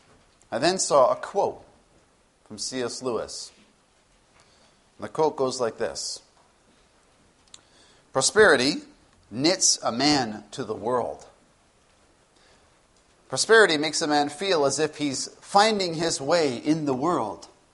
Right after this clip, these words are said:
While in reality, it's the world that's finding its way in him." I'll read that again.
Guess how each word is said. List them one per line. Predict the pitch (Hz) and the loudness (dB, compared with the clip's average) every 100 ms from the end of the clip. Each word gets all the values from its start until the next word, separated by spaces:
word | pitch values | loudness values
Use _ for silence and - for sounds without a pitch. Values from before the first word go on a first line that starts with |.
| _ _ _ _ _ _ _ _ _ _ - _ _ _ _ | _ _ _ _ _ _ _ _ _ _ -20 _ _ _ _
While | 107 123 | 2 2
in | 120 | 0
reality, | 110 120 151 131 104 90 90 - _ _ _ _ _ _ _ _ _ | 0 8 8 8 2 -8 -12 -20 _ _ _ _ _ _ _ _ _
it's | - - | -10 -6
the | - | -4
world | 110 139 143 - - | 0 4 6 6 2
that's | 101 | -8
finding | - 127 120 110 | -2 0 0 -2
its | 104 - | -8 -10
way | 123 135 92 73 - _ _ _ _ _ _ | -6 -4 -4 -8 -16 _ _ _ _ _ _
in | 110 92 | -14 -12
him." | 120 123 73 67 _ _ _ _ _ _ _ _ _ _ _ _ _ _ - | -10 -10 -10 -20 _ _ _ _ _ _ _ _ _ _ _ _ _ _ -14
I'll | 95 | -8
read | 135 113 | -6 -2
that | 101 | -4
again. | 95 107 82 73 | -4 -6 -8 -14